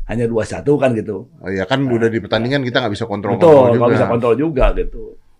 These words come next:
Speaker 1: Nah,
Speaker 2: Ah.
Speaker 1: kan kita tidak percaya begitu aja uang belum terima atau nggak aja kan ke-, kita nggak bisa sampai ke sana.
Speaker 2: Iya,
Speaker 1: Malah
Speaker 2: benar.
Speaker 1: kita kan
Speaker 2: Nge-tracknya
Speaker 1: bukan
Speaker 2: susah.
Speaker 1: penegak hukum. Kita
Speaker 2: Iya.
Speaker 1: adalah football family itu adalah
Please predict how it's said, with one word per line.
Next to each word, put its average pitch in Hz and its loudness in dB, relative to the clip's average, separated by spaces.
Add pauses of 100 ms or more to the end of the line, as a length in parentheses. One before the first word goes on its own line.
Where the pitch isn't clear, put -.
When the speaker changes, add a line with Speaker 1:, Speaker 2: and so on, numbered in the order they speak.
Speaker 1:
Nah, - -10
Speaker 2:
Ah. 90 -6 (180)
Speaker 1:
kan 120 -6
kita 214 4
tidak 147 2
percaya 113 -2
begitu 107 -8
aja 170 0
uang 123 0
belum 113 -4
terima 110 -4
atau 110 -6
nggak 104 -2
aja 151 -6
kan 196 -2
ke-, 175 -4
kita - -4 (320)
nggak 139 -2
bisa 147 0
sampai 135 -2
ke 123 -6
sana. 107 -4 (180)
Speaker 2:
Iya, 92 -8
Speaker 1:
Malah 117 -4
Speaker 2:
benar. 87 -10
Speaker 1:
kita 104 -2
kan 214 4
Speaker 2:
Nge-tracknya - -2
Speaker 1:
bukan 151 2
Speaker 2:
susah. 139 -2
Speaker 1:
penegak 143 0
hukum. 113 -2 (680)
Kita 104 0
Speaker 2:
Iya. - 2
Speaker 1:
adalah 147 2
football 113 0
family 120 -2
itu - 2
adalah 131 -2